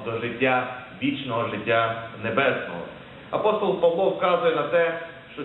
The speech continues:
ця благодать може збільшуватись в нас. Вона не просто дана нам один раз, але ця благодать може зростати, збільшуватись.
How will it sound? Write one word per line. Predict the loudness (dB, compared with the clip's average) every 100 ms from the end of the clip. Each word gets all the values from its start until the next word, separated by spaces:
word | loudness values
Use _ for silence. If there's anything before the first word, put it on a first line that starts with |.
| 0
ця | 2
благодать | 4 4 4 4 2
може | -2 -2 -2 -2 -8 -12
збільшуватись | -4 -2 0 0 0 0 -4 -2
в |
нас. | 0 0 -4 -4
Вона | 0
не | 0
просто | 2 2 0
дана | 0 2 2
нам | 0 0
один | 0 2 2
раз, | 2 2 -4 -12 -8
але | 2 4 6 2 0
ця | 2
благодать | 4 4 4 2 0
може | -2 -2 -4
зростати, | -4 0 2 2 -2 -8
збільшуватись. | -6 -6 -4 -2 -2 -4